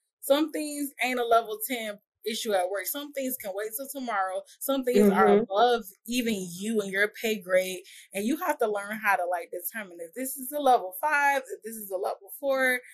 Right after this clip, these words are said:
Speaker 1: because you're reacting like everything is a ten, and that's not healthy."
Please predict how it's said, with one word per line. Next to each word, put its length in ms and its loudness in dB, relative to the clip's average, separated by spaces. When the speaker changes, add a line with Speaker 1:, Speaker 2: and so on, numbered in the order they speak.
Speaker 1:
because 600 -2
you're 180 4
reacting 680 -2
like 380 2
everything 380 -2
is 120 -12
a 80 -14
ten, 200 -6
and 120 -16
that's 280 -6
not 220 -2
healthy." 600 -8